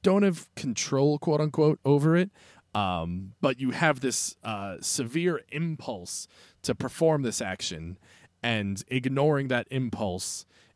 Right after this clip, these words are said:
is like not scratching the worst itch in the world. It kind of feels like that. So, be-, so because I was taught at a very young age meditation,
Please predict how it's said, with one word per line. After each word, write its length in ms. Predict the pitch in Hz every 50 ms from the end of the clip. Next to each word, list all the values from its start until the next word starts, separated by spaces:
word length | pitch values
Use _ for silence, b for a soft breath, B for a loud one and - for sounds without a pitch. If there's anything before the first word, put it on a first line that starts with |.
| b b
is 240 | 123 127 117 101
like 320 | 110 107 104 98 92 - -
not 360 | 117 127 139 139 - - -
scratching 880 | - - - - _ _ _ - 135 135 127 127 - - - 117 110 98
the 100 | 101 95
worst 420 | 95 98 107 107 101 - - - -
itch 220 | - 113 - - -
in 100 | 98 92
the 80 | 90
world. 420 | 85 90 98 82 53 - - - -
It 160 | 82 - -
kind 220 | - 123 113 95
of 60 | 90
feels 320 | - - 104 95 92 87 92
like 160 | 90 85 -
that. 260 | - 107 92 85 - _ b b b b b b b b b b b b
So, 440 | b - - 143 123 113 104 107 101 - _ _ _ _ _ -
be-, 240 | 165 151 139 101 - -
so 180 | - - - 147
because 380 | 131 135 123 - 190 196 196 175
I 80 | 143
was 160 | 131 127 -
taught 240 | - - 143 135 127
at 60 | 117
a 40 | 104
very 220 | 101 117 110 107 107
young 220 | 101 101 104 95 -
age 360 | 131 151 165 156 131 107 101
meditation, 800 | 101 101 95 98 - - 147 143 135 - - 98 85 82 85